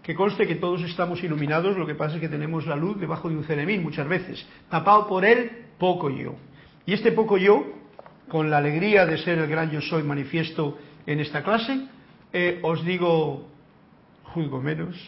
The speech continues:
yo agradezco más a vosotros y a todos, y elijo el amor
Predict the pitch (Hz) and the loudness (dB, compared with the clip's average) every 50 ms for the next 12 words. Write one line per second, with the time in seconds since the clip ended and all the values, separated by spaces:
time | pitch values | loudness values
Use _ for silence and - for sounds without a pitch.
0 | - - - - _ _ _ _ _ _ _ _ _ _ _ _ _ _ _ _ | -20 -20 -20 -20 _ _ _ _ _ _ _ _ _ _ _ _ _ _ _ _
1 | _ _ - - - - 131 151 170 - - - - - - - - _ _ _ | _ _ -20 -20 -16 -10 -6 -6 -6 -8 -10 -16 -20 -20 -20 -20 -20 _ _ _
2 | _ _ _ _ - - 127 135 135 139 160 160 - - 131 135 151 - 196 208 | _ _ _ _ -8 -6 -6 -4 -2 -2 -2 -2 -4 -6 -6 -4 -4 -4 -6 -8
3 | - - - - - - - _ _ _ _ - - 170 156 - - 170 165 165 | -12 -16 -20 -20 -20 -20 -20 _ _ _ _ -20 -18 -16 -16 -8 -4 -4 -4 -4
4 | - 165 165 - - - - - - 202 196 254 - - - - - - _ _ | -4 -8 -10 -10 -12 -14 -8 -4 -2 -2 -2 -4 -6 -10 -14 -20 -20 -20 _ _
5 | _ - - _ - - _ _ _ _ _ _ - - 208 233 233 214 202 202 | _ -20 -20 _ -20 -20 _ _ _ _ _ _ -6 -2 0 2 4 4 4 4
6 | 220 226 - - 208 202 196 196 202 - - - - - - - _ - 147 147 | 2 0 0 0 2 2 2 2 0 -4 -8 -14 -20 -20 -20 -16 _ -8 -6 -4
7 | 143 143 156 180 190 202 208 | -4 -2 -2 -2 -2 -2 -4